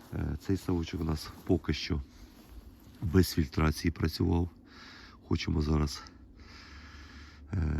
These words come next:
засадити багато рослин. І отам в кінці, щоб стікала вода. Е, в кінці стікає вода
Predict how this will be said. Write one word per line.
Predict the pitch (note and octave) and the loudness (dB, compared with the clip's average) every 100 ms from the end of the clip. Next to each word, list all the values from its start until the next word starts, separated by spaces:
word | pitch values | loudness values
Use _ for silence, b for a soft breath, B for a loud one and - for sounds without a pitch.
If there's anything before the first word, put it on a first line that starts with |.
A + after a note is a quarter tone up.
| D2 D2 D2 D2 D2 C#2+ C#2+ C#2 | 0 0 0 0 0 -2 -2 -4
засадити | - D2+ - D#2 E2 D2 D#2+ C#2 - - - | -4 -6 -2 -2 -2 -2 -2 -4 -10 -8 -2
багато | D2+ D2 - | 0 0 0
рослин. | D2+ D2+ - D#2 D2 E2 F2 - - - B B - | -2 -2 -4 0 2 0 -4 -12 -20 -18 B B 0
І | D#2 | 0
отам | D2 D#2 | 2 0
в | C#2 | -2
кінці, | - D#2 - - F#2 F#2 - | -4 -6 -2 0 2 0 -10
щоб | - D#2 - | -4 -2 -2
стікала | - - - E2 D#2+ | -4 -6 0 2 2
вода. | D#2 D2+ C#2+ C2+ - - - B B B B B B B - | 2 0 0 -4 -6 -18 -20 B B B B B B B -6
Е, | D2+ D2 | -2 0
в | - | 0
кінці | - D#2+ - D#2 C#2+ - - | 0 0 0 -2 -2 -6 -16
стікає | - - - F#2+ F#2+ | -10 -6 0 4 6
вода | F#2+ F#2+ F#2 F#2 | 4 4 4 4